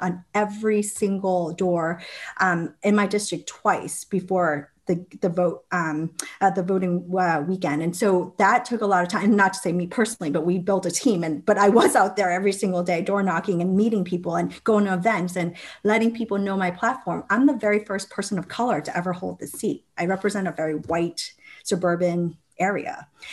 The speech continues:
And so, um, so, you know, a lot of, uh, some of my colleagues who are Vietnamese Americans represent areas with a lot of Vietnamese Americans. We don't have a lot of Vietnamese Americans here at all. Um, we do have about twelve to sixteen percent Asian Americans, but they're mostly, uh, Chinese Americans who are in the,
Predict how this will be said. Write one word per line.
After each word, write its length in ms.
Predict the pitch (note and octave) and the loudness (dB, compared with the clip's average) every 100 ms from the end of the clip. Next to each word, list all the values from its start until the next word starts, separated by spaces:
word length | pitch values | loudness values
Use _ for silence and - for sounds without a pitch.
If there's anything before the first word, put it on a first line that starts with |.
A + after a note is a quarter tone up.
| - - | -10 0
And 140 | F#3+ | 0
so, 400 | F#3+ G#3 F#3+ F3+ F3+ | 4 4 4 2 2
um, 380 | F#3+ F#3 F3+ F3+ | 2 2 2 0
so, 180 | - | 0
you 140 | A3+ G#3+ | 0 2
know, 200 | G#3+ E3+ | 0 0
a 60 | |
lot 240 | F3 F3+ F#3 | 2 4 4
of, 240 | G3 F#3+ | 0 -4
uh, 140 | - F3+ | -6 -2
some 180 | G#3 G3+ | 0 2
of 80 | |
my 140 | G3 E3 | 2 0
colleagues 600 | - F3 F3+ F3+ F3+ - | 0 0 0 0 -2 0
who 120 | F3+ | 0
are 100 | E3+ | 0
Vietnamese 400 | F3 F3+ F3 F3 | 0 2 0 0
Americans 400 | F3 F3+ F3+ F3 | 0 0 0 -2
represent 460 | E3+ E3+ D#3+ D#3+ - | -4 -4 -4 -4 -4
areas 420 | D#3 F3+ F3 - | -4 -2 -2 -4
with 140 | F3 | -6
a 60 | E3+ | -2
lot 180 | E3+ E3+ | -2 -2
of 80 | |
Vietnamese 360 | E3+ F3 F#3 F3 | -2 -2 -2 -2
Americans. 460 | F#3+ A#3 D3+ - F3+ | -2 0 -2 -2 -2
We 120 | F#3 | -2
don't 240 | F3+ G#3+ | 0 -2
have 240 | G#3+ C#3+ - | -2 -4 -4
a 40 | |
lot 140 | D#3+ B2 | -6 -6
of 80 | - | -8
Vietnamese 360 | C3 C3+ C#3+ | -8 -6 -4
Americans 380 | F3 D3 E3+ D#3 | -4 -4 -4 -6
here 180 | D#3 C3+ | -6 -6
at 120 | - | -2
all. 360 | F#3 C#3+ - - - - - | -2 -2 -4 -10 -12 -12 -4
Um, 280 | F#3 F3 F3 | 0 2 2
we 100 | F#3 | 0
do 200 | F3+ A3 | 0 0
have 200 | A3 G3 | 0 -2
about 320 | F3+ E3 C#3+ | -2 -2 -2
twelve 240 | - F3 F3 | -4 -6 -6
to 60 | |
sixteen 340 | F3 F3 F#3 F3 | -8 -6 -4 -4
percent 480 | E3 F#3 E3 E3 - | -4 -2 -2 -4 -4
Asian 340 | F3+ F#3 A#3+ | 0 2 2
Americans, 340 | C4 C#4 D4 C#4+ | 2 2 2 0
but 140 | F#3+ | 0
they're 100 | F3+ | 0
mostly, 640 | E3+ D#3+ E3 F#3+ F3 D#3+ - | 0 -2 -4 -2 0 0 -2
uh, 160 | E3 | -2
Chinese 380 | D#3+ E3+ E3 E3+ | -2 -2 -4 -2
Americans 460 | E3+ D3+ D3 D#3 - | -2 -2 -2 -4 -2
who 260 | E3+ D#3+ | -2 -2
are 140 | - C#3+ | -4 -4
in 100 | D#3 | -4
the, 160 | D3+ | -8